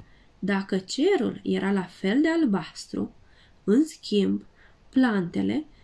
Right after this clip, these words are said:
creșteau mult mai înalte și mai bogate în sevă, iar animalele care populau pământul ne-ar părea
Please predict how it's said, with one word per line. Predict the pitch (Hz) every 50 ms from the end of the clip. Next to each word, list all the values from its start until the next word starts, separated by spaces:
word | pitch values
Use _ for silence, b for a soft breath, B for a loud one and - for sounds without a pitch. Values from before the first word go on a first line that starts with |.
| b b
creșteau | - - 226 240 240 - - 247 254 247
mult | 226 214 208 214 226 269 320 330 302 247 208 190 196
mai | 196 196 190 190 190
înalte | 185 180 180 180 165 160 165 - - 208
și | 240 - - 233
mai | 214 208 208
bogate | 196 190 190 190 - 202 240 254 - 214
în | 208 202 202
sevă, | - - - 269 277 240 185 170 170 - - b b b b b b b b b b
iar | b - 190 190
animalele | 196 202 208 202 190 190 190 208 254 311 320 302 240 202
care | 196 196 - 202 202 208 -
populau | - 202 196 - 196 185 190 202 247
pământul | 277 - 302 285 240 208 190 175 160 165 - 190 240 302 302 b b b b b b b b b b b b
ne-ar | - 269 285 302 302 302
părea | 294 - 302 302 302 311 311